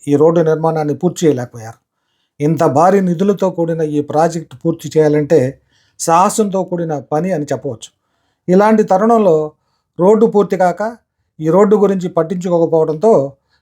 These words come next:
ఎన్నో రోడ్డు ప్రమాదాలు జరిగి ఎంతోమంది బలైపోయారు.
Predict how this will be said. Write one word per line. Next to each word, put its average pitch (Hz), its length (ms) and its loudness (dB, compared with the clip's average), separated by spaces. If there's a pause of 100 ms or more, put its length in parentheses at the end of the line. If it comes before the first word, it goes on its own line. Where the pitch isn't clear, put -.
ఎన్నో 160 340 2
రోడ్డు 170 240 2
ప్రమాదాలు 156 480 -4
జరిగి 147 380 -8
ఎంతోమంది 156 720 -2
బలైపోయారు. 139 560 0